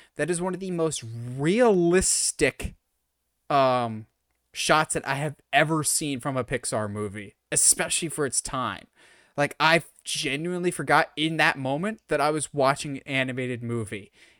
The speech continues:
It was like the chandelier in Beauty and the Beast of how good that looked for its time. There's this shot on the coast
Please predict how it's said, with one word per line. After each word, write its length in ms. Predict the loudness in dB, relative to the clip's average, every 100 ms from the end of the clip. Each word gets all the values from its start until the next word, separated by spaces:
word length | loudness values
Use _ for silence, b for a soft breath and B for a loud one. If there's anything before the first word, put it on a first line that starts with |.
| b
It 160 | -4 -2
was 220 | -2 2
like 240 | 4 2 -4
the 80 |
chandelier 800 | -2 0 0 0 0 2 2 0
in 220 | -2 -8
Beauty 260 | -4 -2 -2
and 100 | -4
the 60 | -4
Beast 400 | -4 -6 -12 -10
of 120 | 0
how 360 | 2 2 0 -10 -4
good 260 | 0 0 2
that 240 | 0 0
looked 260 | -2 -4 -2
for 140 | -2
its 140 | -2
time. 440 | -2 -2 0 -2 -4 b b b b 4
There's 240 | 6 6
this 180 | 2 -2
shot 560 | -4 -4 2 6 6 4 6
on 300 | 6 6 2
the 80 |
coast 640 | -2 2 4 4 0 -6